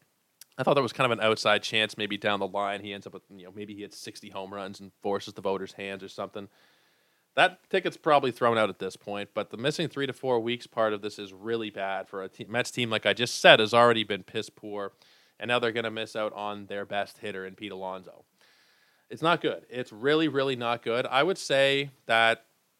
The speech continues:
obviously, you're not dropping him. I, that was, <laughs> okay, didn't even need to phrase it like that 'cause that was kinda deceptive the way I phrased that. But, yes, you're not dropping him.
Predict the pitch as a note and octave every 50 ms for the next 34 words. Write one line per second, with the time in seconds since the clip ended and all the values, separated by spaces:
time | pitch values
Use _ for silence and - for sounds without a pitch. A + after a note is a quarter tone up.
0 | _ - - A2+ B2 B2 B2 A2+ - - A#2+ A#2 A2+ A#2 A#2 - _ _ _ -
1 | A2 A2+ A#2 A#2+ A2+ A2 G#2+ - G#2+ F#2 F2 - F2 F2+ D#2 - _ - G#2 A2
2 | - G2 B2 B2+ B2+ B2+ A#2+ - - - A#2 - - - - - - - - D3+
3 | E3+ D#3+ D#3 D#3 D3+ C#3 B2+ - - B2+ B2 A#2+ A2+ G2+ G2+ G2+ - - F#2+ F2+
4 | F2 - G#2 F#2+ A2 G#2 G2+ F#2+ - G#2+ G2+ F#2+ F#2 F#2 - A2 G2 - G2+ F2+
5 | F#2+ G#2 - D#3+ C3 A2+ - - G2+ G2 G2 - - G2 F#2+ - - G#2+ - _
6 | _ - - - - _ _ _ _ - C3 A2+ F#2+ - B2+ C#3 D3+ D#3 D3+ -
7 | D3+ C#3 C#3 - C3 C3 C3+ C3 C3 C3